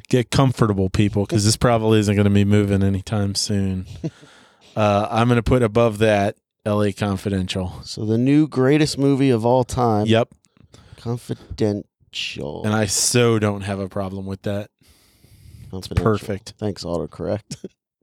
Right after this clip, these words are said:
Speaker 2: <laughs> Week ninety-four. All right. Interesting list. Interesting list. It'll be great to see how the list grows and,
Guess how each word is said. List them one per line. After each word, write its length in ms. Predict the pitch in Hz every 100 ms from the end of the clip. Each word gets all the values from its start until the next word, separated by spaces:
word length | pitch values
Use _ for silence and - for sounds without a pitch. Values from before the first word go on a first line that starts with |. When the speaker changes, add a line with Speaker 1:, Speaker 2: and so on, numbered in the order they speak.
| _
Speaker 2:
<laughs> 500 | _ _ _ _ -
Week 460 | 120 127 - - _ _
ninety-four. 1600 | 98 113 120 117 123 120 113 _ _ _ _ - 98 90 62 - _ - _ _
All 160 | 123
right. 360 | 143 147 143 85 _ _ _ _ _ _ _ _ _ _ _ _ _ _ _ _ _ _ _
Interesting 600 | 135 147 - 151 170 160
list. 360 | 147 147 123 -
Interesting 580 | 101 135 - 131 147 131
list. 340 | 117 95 -
It'll 100 | 110
be 140 | 123
great 280 | 127 143 143
to 60 | 131
see 160 | 123 131
how 140 | 120
the 60 | 110
list 360 | 107 113 101 -
grows 380 | - 107 104 101
and, 240 | 92 90